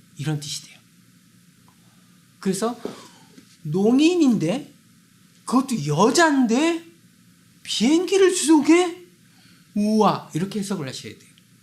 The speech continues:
자, 여기서 하나 이제 참고적으로 뭐냐면 농인들이 이제 어떤 메시지를 전하고 이야기를 막 하는 동안에 이제 사람을 표현하는 방법도 있습니다. 제일 먼저 무엇을 표현하느냐?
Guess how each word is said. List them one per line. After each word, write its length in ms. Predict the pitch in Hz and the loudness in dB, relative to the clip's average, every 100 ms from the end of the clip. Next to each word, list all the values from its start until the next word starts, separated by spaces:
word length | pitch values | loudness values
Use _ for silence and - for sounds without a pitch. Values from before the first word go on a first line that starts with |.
| _ - - - - - | _ -20 -14 -12 -12 -12
자, 240 | - 208 127 | -4 -4 -2
여기서 840 | 151 175 285 - - 147 175 123 - | -6 -6 -6 -6 -6 -4 -6 -8 -10
하나 160 | 269 | -10
이제 200 | 254 151 | -8 -10
참고적으로 540 | 143 247 254 233 185 165 | -10 -8 -6 -8 -10 -8
뭐냐면 480 | 131 117 120 135 104 - _ _ _ _ _ _ - - - - - | -10 -12 -12 -14 -16 -20 _ _ _ _ _ _ -14 -14 -20 -18 -4
농인들이 380 | 190 233 196 | -2 -2 -4
이제 120 | 175 151 | -6 -8
어떤 260 | 131 151 | -6 -8
메시지를 420 | 143 147 156 143 | -8 -8 -8 -8
전하고 380 | 147 143 139 143 | -8 -8 -8 -8
이야기를 420 | 143 143 143 143 | -8 -8 -8 -10
막 280 | 139 151 156 | -10 -10 -8
하는 200 | 208 185 | -8 -8
동안에 400 | 151 139 127 151 | -8 -10 -8 -8
이제 180 | 151 127 | -8 -10
사람을 460 | 131 240 262 233 202 | -8 -6 -6 -8 -8
표현하는 340 | 196 165 147 | -8 -8 -10
방법도 380 | 135 135 139 131 | -12 -12 -12 -14
있습니다. 460 | 110 - 113 113 110 | -16 -18 -18 -20 -12
제일 200 | 156 165 | -8 -6
먼저 260 | 151 143 139 | -6 -8 -10
무엇을 280 | 147 147 147 | -10 -10 -12
표현하느냐? 600 | 135 123 101 113 120 | -12 -12 -14 -14 -14